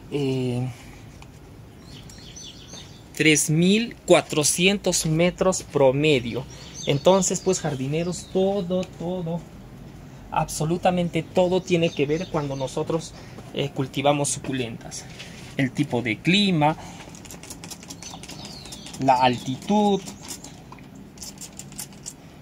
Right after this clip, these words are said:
No tengo alcohol, pero estoy aplicando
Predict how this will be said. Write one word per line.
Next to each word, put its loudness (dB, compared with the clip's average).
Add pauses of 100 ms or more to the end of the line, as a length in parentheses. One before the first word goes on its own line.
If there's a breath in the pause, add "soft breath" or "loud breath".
(800)
No 4
tengo 6
alcohol, 6
pero 4
estoy -2
aplicando 2